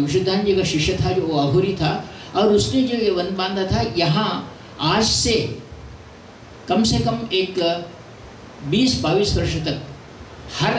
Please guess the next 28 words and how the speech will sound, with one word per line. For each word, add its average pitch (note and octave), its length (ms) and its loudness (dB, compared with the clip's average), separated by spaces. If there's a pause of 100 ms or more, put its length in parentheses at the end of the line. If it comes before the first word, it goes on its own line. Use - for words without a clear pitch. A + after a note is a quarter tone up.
(520)
कोई A3 240 4 (420)
रोज़ G#3 240 6
उसमें G3+ 320 0
जाना, E3 360 -2
जाता D3+ 260 0
नहीं E3+ 160 -2
था। - 240 0
बाद E3+ 260 2
में F#3+ 160 2
बहुत D3 260 4
लोगों G3 200 0
के F#3 120 0
कहने D#3+ 320 2
के E3 100 0
बाद E3 340 0 (360)
हर A#3+ 140 2
पूर्णिमा G#3 460 4
को, G3+ 100 -2
अमावस्या F3 540 0
को G#3+ 140 0
केवल A#3 420 2
सौ A3 260 2
लोगों G#3+ 340 2
को G#3 140 0
ही A#3 100 4
छोड़ते F3+ 460 2
थे F#3 40 2
अंदर। D3 300 0